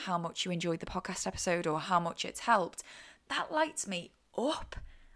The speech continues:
I am so pleased with that. It just makes my absolute day, especially when I receive messages saying, "I tried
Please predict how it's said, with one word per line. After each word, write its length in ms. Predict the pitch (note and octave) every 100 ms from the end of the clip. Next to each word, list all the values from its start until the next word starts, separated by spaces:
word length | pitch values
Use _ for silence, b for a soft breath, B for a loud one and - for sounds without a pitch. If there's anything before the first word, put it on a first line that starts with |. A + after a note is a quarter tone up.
| -
I 140 | A#3+
am 200 | D#4 D4+
so 280 | B3 - A#3
pleased 580 | G#3+ - G#3 G#3 C4+ D4
with 160 | D#4 -
that. 240 | D#4 D#4 -
It 200 | C4 -
just 260 | C#4 -
makes 320 | A#3+ A3+ -
my 240 | A3+ G3 G3
absolute 580 | G#3+ A3 - - A3 G3+
day, 480 | G#3 A3 A#3+ F3+ F#3 B B -
especially 420 | - G#4+ - G#4
when 120 | G4
I 60 | C4+
receive 360 | B3+ C4 G#3+
messages 420 | F#3+ - G#3 G3
saying, 460 | - G#3 A3 F3+ F3 B B B -
"I 140 | A3
tried 560 | G#3 - A#3 A#3 C4